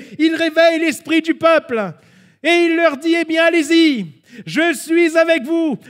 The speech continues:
je vous donnerai du succès, travaillez. » Alléluia. Frères et sœurs, par l'Emmanuel, Dieu avec nous, Jésus lui-même, eh bien,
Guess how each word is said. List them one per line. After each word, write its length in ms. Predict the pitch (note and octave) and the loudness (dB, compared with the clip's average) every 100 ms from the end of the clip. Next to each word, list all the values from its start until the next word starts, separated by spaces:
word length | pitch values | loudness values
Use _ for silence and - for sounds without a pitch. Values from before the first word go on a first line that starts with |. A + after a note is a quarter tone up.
| G3 | -10
je 260 | E3+ E4+ | -2 -2
vous 140 | E4 D#4+ | 0 0
donnerai 440 | D#4+ D#4+ D#4+ E4 | 2 2 0 -2
du 160 | E4 D4+ | -2 -4
succès, 840 | - E4 - - E4 D#4+ - - _ | -2 -4 -4 -4 0 0 -2 -6 _
travaillez. » 680 | - D#3 C#4+ C4+ C4 C4+ A#3 | -10 -4 0 0 0 0 0
Alléluia. 720 | G3+ C4 D4 C#4+ C#4+ A3+ D#3 - _ _ _ _ _ _ | 0 0 -2 0 0 -2 -8 -18 _ _ _ _ _ _
Frères 260 | - A3 A3+ | -2 -2 -2
et 80 | |
sœurs, 400 | A3 B3 G#3+ D3 G2+ _ _ _ _ _ _ _ _ _ _ _ _ _ - | -2 -2 -4 -6 -16 _ _ _ _ _ _ _ _ _ _ _ _ _ -6
par 320 | G#3+ G#3 F3+ | -4 -2 -2
l'Emmanuel, 800 | F#3 G3+ F#3+ F#3 F#3+ E3+ B2+ G#2+ G2+ _ _ _ _ _ _ _ _ _ _ | -2 -2 -2 -2 -2 -4 -8 -18 _ _ _ _ _ _ _ _ _ _ _
Dieu 360 | A2+ G3+ C#4 C4 | -6 -2 0 2
avec 260 | A#3 A3 | 0 -2
nous, 320 | G#3+ A3 F#3 | -2 -4 -6
Jésus 500 | B2+ C#3 C#4 G#3+ B3 | -6 -6 -6 -6 -6
lui-même, 640 | A3 A#3 G#3+ G#3+ F3+ C3 G#2+ _ _ _ _ _ _ _ _ _ _ - | -6 -4 -4 -4 -6 -12 -20 _ _ _ _ _ _ _ _ _ _ -10
eh 80 | E3 | -4
bien, 580 | F#3+ G3 F3 D3+ C3 | -2 -2 -4 -10 -16